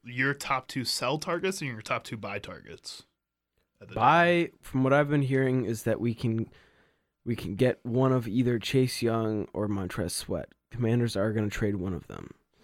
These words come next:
Speaker 2: And we've been linked to both of them a lot. So I guess one of those guys. Uh, I don't think, the other guy we've been linked to is Danielle Hunter, but I don't think they'd trade us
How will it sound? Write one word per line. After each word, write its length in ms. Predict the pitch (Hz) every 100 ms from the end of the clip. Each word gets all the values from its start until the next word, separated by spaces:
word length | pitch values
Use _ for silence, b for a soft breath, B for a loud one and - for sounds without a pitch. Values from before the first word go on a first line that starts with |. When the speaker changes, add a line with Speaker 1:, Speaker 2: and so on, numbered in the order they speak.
| b b
Speaker 2:
And 160 | 123
we've 100 | 139
been 220 | 135 139 127
linked 220 | 165 165
to 100 | 131
both 260 | 127 131
of 80 | 123
them 240 | 123 127 113
a 80 | -
lot. 500 | 101 98 - - - - _ _ _ _ _ _
So 140 | -
I 60 | 123
guess 300 | 135 143 -
one 160 | -
of 80 | 127
those 420 | 113 131 143 -
guys. 760 | - 143 143 143 151 156 - - _ b b b b b _ _ _ _ -
Uh, 500 | 101 98 95 101 95 - _ -
I 80 |
don't 280 | 135 147 123
think, 320 | - 151 147 - _
the 120 | 143
other 120 | 170
guy 100 | 180
we've 180 | 165 151
been 120 | 139
linked 180 | 135 143
to 80 | 131
is 80 | 113
Danielle 280 | 110 120 110
Hunter, 340 | - 113 131
but 240 | 120 113 - _ _ _ _ _ _
I 40 | 113
don't 120 | 131
think 140 | 143 135
they'd 160 | 135
trade 240 | - 127 127
us 140 | 127